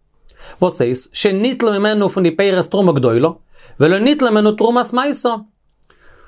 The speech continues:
דא, מיט דער ארגון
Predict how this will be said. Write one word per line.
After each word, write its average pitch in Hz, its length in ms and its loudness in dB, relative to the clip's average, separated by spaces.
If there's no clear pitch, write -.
דא, 135 440 0
מיט - 280 0
דער 165 100 2
ארגון 196 520 -2